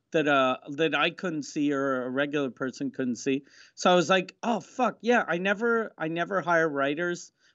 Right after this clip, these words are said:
But I had just gotten someone to, to, like, transcribe m-, my show. So I, I, I was like, "I'll sh-, I'll send you my new hour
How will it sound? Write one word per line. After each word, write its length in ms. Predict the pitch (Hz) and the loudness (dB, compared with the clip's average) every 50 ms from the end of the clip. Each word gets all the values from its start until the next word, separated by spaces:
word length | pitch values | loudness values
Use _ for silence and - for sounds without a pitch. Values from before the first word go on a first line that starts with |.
| _ - | _ 0
But 100 | 190 185 | 2 2
I 220 | 185 175 175 190 | 4 4 4 4
had 200 | 185 185 175 151 | 2 0 -2 -4
just 260 | - 202 208 208 - - | -4 -4 -4 -4 -2 -2
gotten 280 | 208 208 208 214 208 170 | 0 0 0 -4 -8 -8
someone 420 | - - 185 175 185 180 175 165 | -2 -2 -2 -2 -2 -4 -6 -6
to, 280 | - - 170 151 139 127 _ - | -4 -2 -2 -2 -2 -4 _ -6
to, 180 | 147 139 120 _ _ _ _ _ _ _ - - | -6 -6 -6 _ _ _ _ _ _ _ -8 -6
like, 140 | 147 131 _ - | -6 -6 _ -10
transcribe 520 | - 170 151 156 147 - - 170 151 147 | -4 -2 -2 -2 -2 -2 -2 0 0 0
m-, 200 | 143 151 147 127 - | 0 -2 -6 -6 -4
my 160 | 151 143 143 | -4 -4 -2
show. 540 | 131 - - - 147 139 151 156 170 185 - _ _ _ _ - | -4 -4 -4 -2 0 2 2 2 0 -4 -10 _ _ _ _ -8
So 160 | - - 175 | 0 2 4
I, 120 | 170 165 143 - 156 | 4 4 2 0 -4
I, 40 | 156 147 - 170 | -6 -6 -2 -2
I 60 | 175 | 0
was 140 | 180 160 143 | 0 0 0
like, 160 | 196 185 190 | -2 -2 0
"I'll 200 | 185 185 185 175 | 0 0 0 0
sh-, 180 | 175 - - - 196 - | -4 -6 -6 -6 -6 -4
I'll 160 | 185 185 185 | -4 -6 -6
send 280 | 165 - - 196 214 233 | -6 -4 -4 -2 0 2
you 60 | 240 240 | 2 2
my 140 | 233 202 175 | 2 2 0
new 280 | 170 160 165 175 165 | 0 -2 -2 0 2
hour 460 | 156 139 139 147 156 175 185 190 185 | 2 4 4 4 2 0 -2 -4 -6